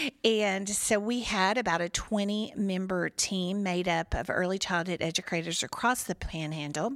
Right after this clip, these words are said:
and came up with a focus of "Teach Me,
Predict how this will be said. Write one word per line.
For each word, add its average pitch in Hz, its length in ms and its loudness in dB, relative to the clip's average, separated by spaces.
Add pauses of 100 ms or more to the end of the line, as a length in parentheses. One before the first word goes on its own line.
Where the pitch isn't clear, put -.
(140)
and 185 360 0 (600)
came 311 400 2
up 220 280 4
with 185 600 0 (180)
a 220 60 4
focus 254 560 2
of - 260 2
"Teach - 520 2
Me, 233 400 0